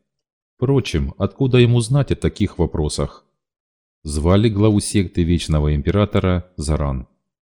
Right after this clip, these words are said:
Заран и её группу уже довольно давно разыскивали люди Кайса. Это была нелёгкая задача. Большинство сектантов жили обычной жизнью и занимались обыкновенной работой,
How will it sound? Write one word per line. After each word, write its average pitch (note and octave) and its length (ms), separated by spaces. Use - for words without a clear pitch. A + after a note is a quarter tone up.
Заран D#2 380
и F2+ 120
её D#2 160
группу F2 400
уже D2+ 240
довольно F2+ 400
давно G2 300
разыскивали D#2+ 640
люди D#2 260
Кайса. C#2 520
Это C3+ 240
была G#2 240
нелёгкая F#2 500
задача. D#2+ 580
Большинство E2 560
сектантов F2+ 760
жили G2+ 300
обычной G2 440
жизнью C#2+ 520
и G2 60
занимались E2 640
обыкновенной F2 600
работой, D#2+ 580